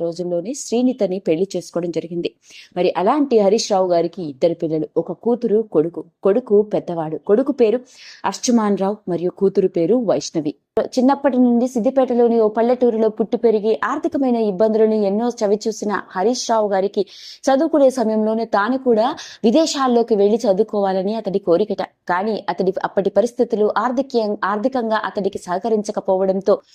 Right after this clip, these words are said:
తన పిల్లల్నైనా అమెరికాలో చదివించాలని నిర్ణయించుకుని ప్రస్తుతానికి ఆయన కొడుకు, కూతురు ఇద్దరు అమెరికాలోనే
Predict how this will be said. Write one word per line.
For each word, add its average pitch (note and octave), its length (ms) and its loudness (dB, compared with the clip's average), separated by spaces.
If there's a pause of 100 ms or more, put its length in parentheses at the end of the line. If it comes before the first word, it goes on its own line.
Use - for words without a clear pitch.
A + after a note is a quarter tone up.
(260)
తన A#3+ 180 2
పిల్లల్నైనా C4+ 600 4
అమెరికాలో A3+ 560 2
చదివించాలని G3+ 600 -2 (120)
నిర్ణయించుకుని G3 600 -2 (120)
ప్రస్తుతానికి G3+ 600 0
ఆయన F3+ 240 0 (140)
కొడుకు, A#3 280 2 (120)
కూతురు G3 320 2 (180)
ఇద్దరు G3+ 260 2 (420)
అమెరికాలోనే G3+ 720 2